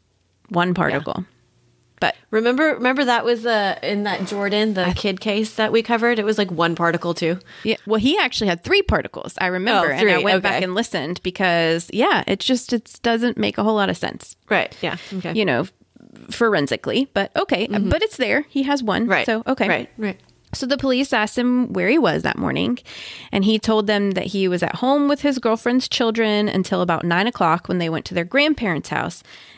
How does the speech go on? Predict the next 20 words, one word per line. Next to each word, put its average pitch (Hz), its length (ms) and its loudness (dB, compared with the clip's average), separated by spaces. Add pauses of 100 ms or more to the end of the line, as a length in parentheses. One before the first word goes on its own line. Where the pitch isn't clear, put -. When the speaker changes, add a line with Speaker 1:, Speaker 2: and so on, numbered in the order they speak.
Speaker 1:
And 190 200 0
then 196 240 2
he 196 160 -2
stopped - 680 -2
at 160 400 0
his 175 160 -4
sister's 311 540 -2
house 240 640 4
and 175 120 0
hung 160 200 0
out 208 180 2
with 226 100 2
some 226 160 0
people 214 320 0
for 196 200 -2
a 196 60 2
few 214 240 -2
minutes 175 760 0
and 180 160 0
then 151 300 0